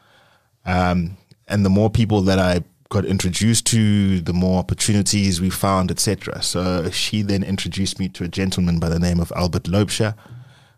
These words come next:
who runs Alpha, which is Africa Livestock Fair, and has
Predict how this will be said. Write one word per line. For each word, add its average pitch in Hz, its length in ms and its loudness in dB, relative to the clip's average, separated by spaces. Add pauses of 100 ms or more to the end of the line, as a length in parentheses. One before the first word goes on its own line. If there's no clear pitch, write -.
who 98 280 2
runs 87 540 2 (180)
Alpha, 98 420 0
which 92 160 -2
is - 80 -4
Africa 90 300 -2
Livestock 85 480 -2
Fair, 107 360 -2 (520)
and 92 140 -2
has 87 240 0